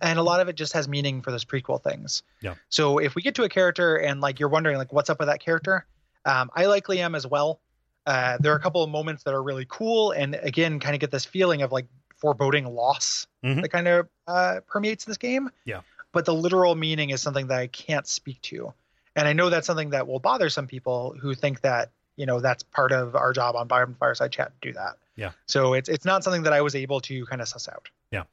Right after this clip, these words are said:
Speaker 2: Uh, I paid as much attention as I could, uh, but whenever somebody spoke, it was usually about the curse plague that was spreading.
Speaker 1: Mm-hmm.
Speaker 2: Um, and it, it felt very much, um, kind of in broad strokes, and was satisfying at that level,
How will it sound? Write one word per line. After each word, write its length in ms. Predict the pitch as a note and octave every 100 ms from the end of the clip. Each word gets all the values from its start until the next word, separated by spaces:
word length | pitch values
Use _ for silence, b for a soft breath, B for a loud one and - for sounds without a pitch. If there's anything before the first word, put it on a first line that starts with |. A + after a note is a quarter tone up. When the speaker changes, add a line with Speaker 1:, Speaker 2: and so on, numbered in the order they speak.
| B B B
Speaker 2:
Uh, 160 | G#2+ G#2
I 80 | A#2
paid 140 | A#2+ C3+
as 120 | -
much 180 | B2 -
attention 320 | A#2+ A2 A#2+
as 140 | G#2+
I 80 | G2
could, 340 | - A2 A2 A#2 _ -
uh, 200 | G2+ F#2+
but 200 | G#2 G2+
whenever 320 | G2+ G2 G2
somebody 300 | A2 G#2 F#2
spoke, 320 | - D3+ D#3
it 80 | C#3
was 120 | A2
usually 280 | A2 A2 A2
about 280 | G2+ G2 -
the 240 | G#2 G2
curse 240 | - B2 -
plague 340 | - F3 F3 -
that 100 | -
was 100 | D3+
spreading. 400 | - F#3 A3+ A#3+ b b b b -
Speaker 1:
Mm-hmm. 100 | F3+
Speaker 2:
Um, 420 | G#2 G2 G2 F#2+ -
and 380 | A2 G2 G2 G2
it, 180 | G#2 G#2
it 140 | G#2+
felt 180 | A2 G2+
very 240 | G#2+ G#2+
much, 420 | G2+ G2 - - -
um, 460 | A2 F#2+ F#2 F2 F#2
kind 160 | G#2+
of 80 | F#2+
in 120 | F#2+
broad 260 | F#2 F2+ F2
strokes, 340 | - - -
and 140 | - A#2
was 100 | G#2
satisfying 640 | D3 C3 - G#2 F#2 F2 A2
at 140 | G#2
that 180 | G2+ G2+
level, 360 | F#2+ G#2+ -